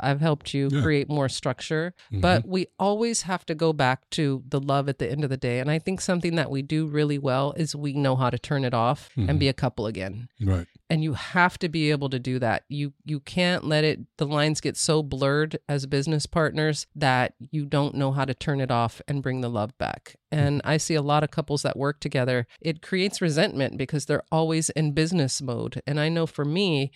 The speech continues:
Speaker 1: that masculine energy, I could feel when I'm work, when I get in work mode and, you know, my tone changes. I'm like, "All right, dial it back, girlfriend, dial it
Speaker 2: Mm-hmm.
Speaker 1: back. This is not your employee. This is your husband."
Speaker 2: Right.
Speaker 1: And you gotta communicate in a more loving way.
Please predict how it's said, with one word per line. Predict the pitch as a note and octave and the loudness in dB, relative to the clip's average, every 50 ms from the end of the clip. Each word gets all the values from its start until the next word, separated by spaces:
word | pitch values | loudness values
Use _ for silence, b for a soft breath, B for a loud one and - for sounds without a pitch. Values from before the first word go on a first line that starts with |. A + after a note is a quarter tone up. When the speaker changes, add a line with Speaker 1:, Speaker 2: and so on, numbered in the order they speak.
| b b _ | b b _
Speaker 1:
that | - D#3 B2+ - | -2 0 0 2
masculine | C#3 D3 D3+ D3 D3+ D#3 - - - F3 E3 D3 C#3+ - | 2 4 6 6 6 4 2 0 2 2 4 4 4 4
energy, | - E3 F3+ F3+ D#3+ D3 - C3+ C3 | 2 2 2 2 2 2 0 0 2
I | - D#3+ B3 | 2 2 2
could | - E3 C#3+ | 0 -2 -6
feel | - - - D#3 F3 G3 F#3 D#3+ | -8 -8 -2 2 4 6 6 6
when | C3+ C3+ B2+ | 4 4 4
I'm | B2+ B2+ B2+ A#2+ | 4 2 2 2
work, | B2 B2 - - | 2 0 0 0
when | C3+ C3+ | 0 2
I | C3 C3 | 2 0
get | C3 C#3 C#3 C3+ | 0 0 0 0
in | B2+ B2+ B2+ | 2 0 0
work | B2+ C3 B2 - - | 0 -2 -2 -2 0
mode | C3+ B2 A#2+ A#2+ A#2 A#2+ - | 0 2 2 2 2 0 -2
and, | - - A#2 A#2+ A#2+ A#2+ A#2+ - - D#3 C#3+ - - _ | -4 -2 -2 -2 -2 -2 -4 -6 -8 -12 -14 -14 -14 _
you | - D#3 D3+ | -2 -2 2
know, | C#3+ | 2
my | A#2 A2 | 2 2
tone | - - - G3 F#3 F3+ F3+ F3+ | 0 0 0 2 2 2 2 2
changes. | - - F3+ E3 E3 E3 D#3 E3 D#3+ D#3 D#3 D#3+ D3+ - | 2 0 2 2 2 2 2 2 4 4 4 2 2 0
I'm | A2+ C#3 C#3 | -2 -2 -2
like, | G#2+ - - - | -2 -4 -4 -4
"All | B2 | -4
right, | C#3+ C#3 A#2 D#2+ - | -2 -2 -2 -4 -4
dial | - - D2+ A#2 | -6 -6 -6 -6
it | - | -4
back, | - E3 D3+ - - | -4 -4 -4 -4 -4
girlfriend, | D3+ C#3+ C3+ - - D3+ C#3 C#3 C3+ C3 B2 | -6 -8 -6 -6 -6 -6 -6 -4 -6 -6 -4
dial | - G2+ - G#2 F2+ | -2 0 0 2 2
it | |
Speaker 2:
Mm-hmm. | F2+ F2+ | 2 2
Speaker 1:
back. | F3+ F3 E3+ F3+ - | 4 4 4 2 0
This | E3 D#3 | -2 -2
is | - | 0
not | D#3 C#3+ C#3 - | 0 0 0 2
your | - D#3 | 2 2
employee. | F#3 F#3+ F#3+ - G#3+ F#3 F#3 F3+ E3+ F3 F3 F3 F3 F3 - - | 2 2 0 0 2 4 4 6 6 4 4 2 2 0 -2 -4
This | - D3+ - - | -4 -4 -2 -2
is | D#3+ D#3 | 2 2
your | G#3+ A3 | 2 4
husband." | G3 A#3 A3 G#3 G#3 G3+ G3+ F#3 G3+ G3 G3 F#3+ F#3+ G3 G#3 - - G#2 F2+ | 6 6 6 6 6 4 4 6 6 8 8 8 6 6 4 2 2 2 2
Speaker 2:
Right. | E2 E2+ - - | 0 0 -2 -2
Speaker 1:
And | D#3 D#3 D3+ D3+ D3 | 0 0 0 -2 0
you | D3 | 0
gotta | D#3 D3 D3+ | 2 2 2
communicate | D3 - D3+ D3+ D#3 D#3 D#3 D#3+ D3+ D3+ - D3+ C3 B2+ - | 0 -2 -2 -2 0 0 0 0 -2 -2 -2 -2 -2 -2 -2
in | - C#3 | -2 -2
a | C#3 | -2
more | C3 C3+ C3+ C3+ C3 C3 B2+ C3 C3 - | -2 -2 -2 -2 -2 -2 -4 -6 -6 -6
loving | - B2+ A#2+ A#2 A#2+ A#2 A2+ A2+ | -2 -2 -2 -2 -2 -4 -4 -4
way. | - - - | -4 -6 -8